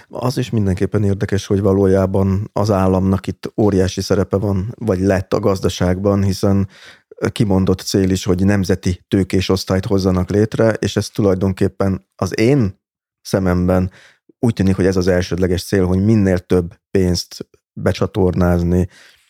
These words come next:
a kiválasztott gazdasági érdekeltségek számára. Minden más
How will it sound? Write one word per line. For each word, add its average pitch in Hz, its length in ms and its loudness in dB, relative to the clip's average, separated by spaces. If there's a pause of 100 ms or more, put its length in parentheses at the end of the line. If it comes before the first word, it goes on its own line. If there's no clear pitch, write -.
(180)
a - 80 -4
kiválasztott - 880 -2 (180)
gazdasági 92 600 -2
érdekeltségek 90 760 -2
számára. 104 600 0 (400)
Minden 117 360 2
más 98 640 -2